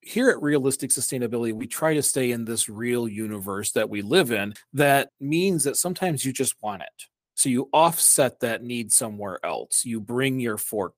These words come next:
to work. You do these other things that reduce energy 'cause you really <laughs> want those shoes. But remember, those shoes, that plastic, most likely, because it's better for marketing, came from the great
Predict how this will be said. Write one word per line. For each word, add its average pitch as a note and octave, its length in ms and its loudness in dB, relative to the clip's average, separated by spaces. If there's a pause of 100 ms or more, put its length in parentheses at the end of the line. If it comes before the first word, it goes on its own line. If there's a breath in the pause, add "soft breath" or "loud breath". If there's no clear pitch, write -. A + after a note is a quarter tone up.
to G#2+ 80 -8
work. E2+ 420 -8
You B2+ 180 0
do C3 220 2
these B2+ 260 0
other A2+ 280 0
things G#2+ 400 -2
that A2 160 2
reduce A#2 500 0
energy G#2 420 -4
'cause A#2+ 240 0
you C3+ 100 -2
really D3 240 6
<laughs> C#3+ 160 4
want C#3+ 200 2
those A2+ 220 0
shoes. A#2+ 520 0 (200 loud breath)
But E3 100 8
remember, F3 400 6
those D#3+ 300 4
shoes, B3 560 -4 (560)
that F#3 240 4
plastic, F3+ 720 0 (520)
most D3 380 2
likely, B2+ 720 -4
because A#2+ 260 -4
it's A#2 140 -6
better B2 320 -2
for G3 140 0
marketing, B2+ 500 0
came E3+ 340 -2
from D#3 200 -4
the B2 80 -4
great C#3+ 420 0